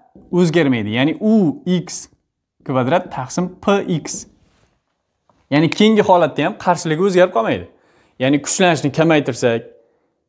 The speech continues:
yoki kuchlanishni oshirsak, boyagi spiralimizni qarshiligi o'zgarmaydi. Yoki ishchi narsamizni, ya'ni ishlab turgan,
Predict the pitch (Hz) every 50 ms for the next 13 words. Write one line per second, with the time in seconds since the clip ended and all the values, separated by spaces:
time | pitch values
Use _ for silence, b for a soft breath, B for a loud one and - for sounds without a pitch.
0 | _ _ _ - 117 123 131 131 - 135 - - - 175 160 147 135 - - -
1 | 139 143 135 143 127 127 - 170 196 - - - _ _ _ _ _ _ _ _
2 | _ _ _ _ _ - 110 131 135 139 131 131 123 110 104 - - - _ _
3 | _ - - - - - 165 151 151 139 131 127 123 120 117 135 180 - - 123
4 | 120 117 - 120 120 127 143 135 127 120 127 113 104 98 92 92 98 - _ _
5 | _ _ _ _ _ - - 110 110 107 - 269 214 - - - - 156 143 120
6 | 104 110 107 107 113 - 117 110 113 113 135 165 156 123 117 120 135 - - 143
7 | 123 - - 123 113 123 117